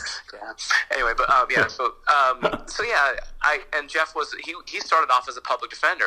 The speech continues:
Speaker 1: I was like, "Oh, that's super cool." And then he went on to be a prosecutor, um, after some, he did some private work too, but,
Speaker 2: Uh-huh.
Speaker 1: and, uh, so I was like, "Well, that sounds cool." And so, yeah, I, I went to law school and I became a public defender after a year of doing some private stuff. And,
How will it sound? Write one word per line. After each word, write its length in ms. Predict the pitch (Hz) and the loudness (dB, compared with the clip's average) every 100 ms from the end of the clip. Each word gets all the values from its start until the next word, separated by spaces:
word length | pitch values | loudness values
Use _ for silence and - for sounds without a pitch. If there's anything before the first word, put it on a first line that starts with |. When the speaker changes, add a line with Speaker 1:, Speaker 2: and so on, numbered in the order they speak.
| 98 | 2
Speaker 1:
I 60 | |
was 100 | 107 | 0
like, 120 | 107 107 | -2 -4
"Oh, 40 | 147 | -4
that's 180 | 175 | -6
super 220 | - 120 113 | -4 -4 -2
cool." 320 | 87 101 143 - - - | -4 -4 -4 -6 -12 -4
And 140 | - 135 | -2 0
then 120 | 143 | -2
he 100 | 147 | 0
went 160 | 143 131 | 2 4
on 80 | |
to 60 | 127 | 2
be 80 | 113 | -4
a 40 | |
prosecutor, 720 | 123 135 - 123 104 101 107 - | 2 2 2 -10 -14 -10 -6 0
um, 180 | 107 107 | 0 0
after 180 | 110 - | -6 -6
some, 280 | - 104 98 | -10 -10 -14
he 100 | - | -8
did 120 | 117 | -8
some 120 | 113 107 | -8 -2
private 320 | 110 107 - | 0 0 0
work 160 | 110 | 0
too, 220 | - 107 104 | 0 -6 -4
but, 160 | 110 - - | -4 -4 -6
Speaker 2:
Uh-huh. 220 | 113 139 139 _ 127 | -4 -4 -6 _ 0
Speaker 1:
and, 120 | 127 131 | 2 2
uh, 160 | 120 | -2
so 140 | 123 147 | 0 -4
I 20 | |
was 80 | 160 | -2
like, 120 | 156 | -4
"Well, 80 | 220 | -6
that 60 | |
sounds 240 | - 135 - | -2 -4 -4
cool." 260 | - 120 | -6 -2
And 100 | 131 | -4
so, 100 | 139 170 | -2 2
yeah, 100 | 151 | 2
I, 160 | 135 131 | 2 0
I 60 | 147 | -2
went 200 | 165 - | -4 -4
to 80 | 151 | 0
law 160 | 147 | 0
school 320 | 156 - 165 | 0 -4 -4
and 100 | 160 | 0
I 80 | 147 | -2
became 320 | 147 147 147 | -4 -8 -6
a 40 | 143 | -4
public 260 | 151 - | -4 -4
defender 420 | 139 - 160 123 117 | -6 -4 0 4 4
after 360 | 117 117 113 107 | 2 2 0 0
a 60 | 113 | -2
year 180 | 110 | 2
of 80 | 110 | 2
doing 140 | 107 107 | 0 -6
some 140 | - | -4
private 260 | - 104 107 | -2 -4 -6
stuff. 320 | - 104 110 | -2 0 0
And, 100 | - | -10